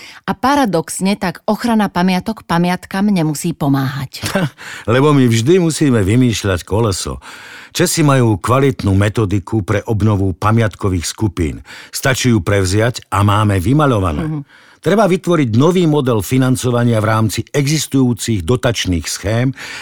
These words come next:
Speaker 2: so zavedením princípu kombinovaného financovania podľa výsledkových ukazovateľov. Prínos pre komunitu a cestovný ruch.
Speaker 1: Mhm, a pozri ešte tu, to je hrozné, to som ani nevedela.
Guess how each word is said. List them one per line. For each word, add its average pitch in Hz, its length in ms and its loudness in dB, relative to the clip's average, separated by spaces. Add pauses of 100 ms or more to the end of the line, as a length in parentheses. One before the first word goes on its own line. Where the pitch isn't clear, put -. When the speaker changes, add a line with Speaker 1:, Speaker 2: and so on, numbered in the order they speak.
Speaker 2:
so 113 160 2
zavedením 143 640 2
princípu 143 720 0
kombinovaného 135 800 2
financovania 104 800 2 (240)
podľa 110 320 2
výsledkových 127 800 0
ukazovateľov. 87 800 -4 (320)
Prínos 185 560 2
pre 101 240 -2
komunitu 160 720 2
a 95 80 0
cestovný 95 640 -2
ruch. 98 320 -4
Speaker 1:
Mhm, 208 240 0
a - 80 -4
pozri 214 240 -4
ešte 196 240 -6
tu, 190 240 -4 (320)
to 175 160 -6
je 156 160 -8
hrozné, 175 320 -4
to 151 80 -12
som 180 160 -8
ani 175 240 -4
nevedela. 170 640 -6